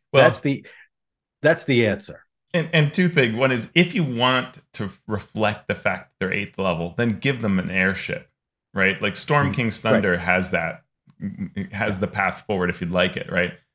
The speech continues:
Speaker 1: Uh, Ack Inc can help you make it, right? The, the, the hardback book.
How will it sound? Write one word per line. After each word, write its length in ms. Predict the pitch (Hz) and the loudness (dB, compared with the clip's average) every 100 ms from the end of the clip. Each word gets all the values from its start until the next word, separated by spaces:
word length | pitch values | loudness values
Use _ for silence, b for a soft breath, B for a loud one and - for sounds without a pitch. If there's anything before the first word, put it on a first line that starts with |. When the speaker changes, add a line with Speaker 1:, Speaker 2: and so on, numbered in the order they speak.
| - | -4
Speaker 1:
Uh, 160 | 92 - | -4 2
Ack 260 | 107 107 - | 2 2 0
Inc 360 | 123 104 - - | -2 -2 -6 -8
can 120 | 101 | -4
help 240 | 101 98 | -2 -2
you 60 | 98 | -2
make 280 | 92 90 87 | -2 -2 -6
it, 140 | 87 | -8
right? 220 | 92 92 - | -4 -4 -2
The, 160 | 85 | -4
the, 300 | 85 90 87 | -4 -4 -4
the 100 | 92 | -6
hardback 420 | 87 95 95 87 - | -4 -2 0 -2 -4
book. 220 | 87 | -8